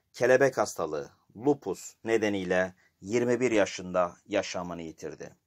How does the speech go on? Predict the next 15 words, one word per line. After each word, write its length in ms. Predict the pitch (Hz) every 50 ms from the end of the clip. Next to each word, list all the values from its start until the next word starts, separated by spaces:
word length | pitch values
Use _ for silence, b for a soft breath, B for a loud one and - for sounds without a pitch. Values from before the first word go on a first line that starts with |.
| _ b b b b b b b b b b
Türkiye 560 | - 175 185 160 143 - 143 139 135 131 -
Tekvando 720 | - - 131 123 120 - 139 139 135 123 113 117 110 104 98
Federasyonu 720 | - 110 107 95 107 104 101 - - 107 104 101 95 90
Başkanı 560 | 98 95 - - - 101 98 95 95 87 - -
Metin 360 | 92 98 92 - 104 98 95
Şahin 520 | 90 - 104 98 95 90 113 117 113 98
de 220 | 92 87 87 90 - b b b b b b b b b b
Gamze'nin, 680 | 98 95 117 123 127 123 127 131 131 143 147 147 - -
Gamze 460 | 104 110 117 123 123 120 - 135 - -
Özdemir'in 680 | 131 139 131 113 107 113 107 101 95 98 98 95 92 98
vefatı 460 | 110 107 - 120 113 110 - 123 110
dolayısıyla 640 | 110 104 101 95 - - 98 92 95 92 92 - -
yayınladığı 640 | - 101 98 101 98 98 95 95 87 95 95 90 87 85
başsağlığı 520 | 110 - 98 - - - 101 95 92 90
mesajında, 720 | 92 90 90 - 95 90 90 87 87 90 110 123 127 139